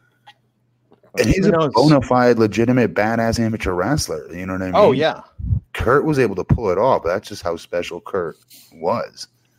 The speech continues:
Speaker 2: Yeah, uh, and we'll,
Speaker 1: That's
Speaker 2: we'll
Speaker 1: tough
Speaker 2: talk
Speaker 1: to pull
Speaker 2: about
Speaker 1: up.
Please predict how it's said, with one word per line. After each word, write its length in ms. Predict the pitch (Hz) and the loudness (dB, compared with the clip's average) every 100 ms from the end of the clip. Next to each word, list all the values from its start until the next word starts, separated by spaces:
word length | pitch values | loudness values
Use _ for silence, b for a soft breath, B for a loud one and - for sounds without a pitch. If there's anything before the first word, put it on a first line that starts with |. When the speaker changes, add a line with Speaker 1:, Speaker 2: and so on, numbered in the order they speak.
| _ - _ b b b b b - | _ -20 _ b b b b b 0
Speaker 2:
Yeah, 220 | 190 180 - - | 4 4 0 2
uh, 460 | 165 175 170 160 165 | 6 8 6 4 0
and 100 | 170 | -2
we'll, 80 | 175 | -4
Speaker 1:
That's 100 | 160 | -4
Speaker 2:
we'll 80 | |
Speaker 1:
tough 80 | 135 | -2
Speaker 2:
talk 160 | 202 196 | -2 -2
Speaker 1:
to 40 | |
pull 100 | 165 | -4
Speaker 2:
about 140 | - | -2
Speaker 1:
up. 60 | 76 | -4